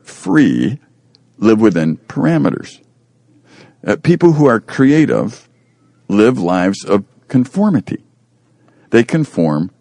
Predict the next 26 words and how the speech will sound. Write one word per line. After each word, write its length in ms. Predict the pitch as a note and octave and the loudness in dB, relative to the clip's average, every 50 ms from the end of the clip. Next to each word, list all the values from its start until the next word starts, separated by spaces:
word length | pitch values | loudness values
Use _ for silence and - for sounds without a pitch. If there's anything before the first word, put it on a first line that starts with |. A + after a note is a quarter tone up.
| _ - | _ -2
to 100 | - B2+ | 0 2
what 260 | A2 G2 G2 - - | 2 2 0 0 0
they 120 | F#2 G2+ | 0 0
should, 680 | G#2 - - - - E3 D3+ A#2 G2 A2+ A2 - - - | 0 -2 -6 -6 -2 0 2 4 4 2 0 -4 -12 -8
to 100 | - A#2+ | -4 0
the 180 | A2 A2+ G#2 - | 0 2 2 2
absolutes 680 | F2+ G#2+ A2+ - - D3 D3 B2 E2 F2 F#2+ F2 - - | 0 -2 -2 -4 -4 -4 -2 0 2 0 0 -2 -4 -4
that 180 | - A2 - - | -2 -2 -2 0
will 160 | - F2 E2+ | -2 -4 -2
not 220 | F2+ G2+ G#2 - | -2 -2 -4 -4
change. 580 | - - E3+ D3+ C#3+ C3 G2 C2 - - - - - _ _ _ _ _ - - - - - | -6 -2 0 0 0 0 -2 -4 -6 -10 -16 -20 -20 _ _ _ _ _ -20 -20 -18 -8 -2
And 120 | C3 B2+ | 0 0
so 120 | - - C#3+ | 2 2 0
if 80 | C3 | 0
somebody's 440 | - - A3+ A#3+ A#3+ F#3+ C#3 G#2 - | 2 0 2 2 4 2 2 2 2
listening 260 | A#2 C3 C3+ - A#2 G#2 | 2 2 2 2 0 0
to 40 | F#2+ | 2
me 140 | F2 E2+ | 0 0
today 240 | D#2+ - E2+ G2 A2 | -2 0 0 2 2
and 100 | G2+ F2 | 2 2
they're, 160 | D#2+ D2 - | 0 0 -2
they're, 320 | - F2+ F2+ D#2 C#2+ C#2+ C2 - - | 0 2 2 2 2 0 -4 -4 -6
they're 280 | E2+ C#2+ A#1+ A1+ - _ - _ _ _ _ - _ _ | -4 -4 -2 -4 -6 _ -18 _ _ _ _ -20 _ _
thinking 320 | - A#2 A#2 A2 G#2 G2+ F2 | -2 0 0 2 2 0 0
they're 100 | D2+ D2 | 0 -2
creative, 680 | - - - D2+ D#2+ F2+ G#2 E2+ D2 A1+ - - - | -4 -2 2 2 4 4 2 2 0 -4 -6 -12 -20